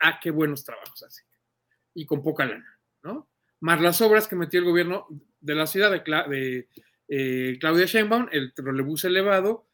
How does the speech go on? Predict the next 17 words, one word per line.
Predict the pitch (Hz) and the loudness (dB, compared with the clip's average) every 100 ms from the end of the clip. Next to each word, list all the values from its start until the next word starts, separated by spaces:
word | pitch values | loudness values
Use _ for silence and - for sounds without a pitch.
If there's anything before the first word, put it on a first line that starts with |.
| _ | _
y | - | -2
el | 147 | 0
cablebús | 143 143 143 143 147 | 2 2 4 2 0
sobre | 151 139 | -4 -6
Iztapalapa. | 123 - 110 107 - - _ _ _ _ _ _ | -6 -8 -14 -14 -16 -20 _ _ _ _ _ _
Sé | - 147 | -14 -4
que | |
vimos | 160 151 | -2 -2
en | 156 | -4
esa | 147 139 | -4 0
película | 147 147 147 139 | 0 2 0 0
famosa | 139 135 139 135 | -2 -6 -4 -4
de | 120 | -4
Netflix, | 120 110 107 104 | -6 -8 -12 -14
¿no? | 156 | -10
La | 196 147 | -8 -8
de, | 117 | -10